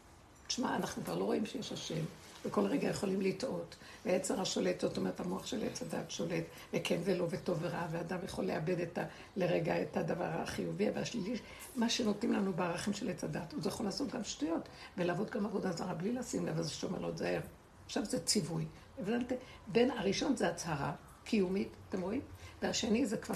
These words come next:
ציווי. "אוי ואבוי לך אם לא תעשה." אז הלוחות השניים זה לוחות של עבודה,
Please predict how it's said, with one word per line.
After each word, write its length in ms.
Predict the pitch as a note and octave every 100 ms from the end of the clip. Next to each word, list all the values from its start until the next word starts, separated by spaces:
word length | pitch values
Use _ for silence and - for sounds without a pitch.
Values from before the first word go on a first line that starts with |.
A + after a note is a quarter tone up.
| D#3+
ציווי. 480 | - E3 G3+ G#3+ E3 - - - - A#3+
"אוי 160 | A#3 A3+
ואבוי 320 | G3 F#3+ G3
לך 200 | F3 E3
אם 140 | E3
לא 60 | E3+ -
תעשה." 320 | - - - - - - - - - - -
אז 120 | F3
הלוחות 420 | F#3 G3+ - E4 D#4+
השניים 360 | - A3+ A#3
זה 100 | G3
לוחות 260 | E3+ G3 A3+
של 140 | G#3
עבודה, 380 | E3+ D#3+ D#3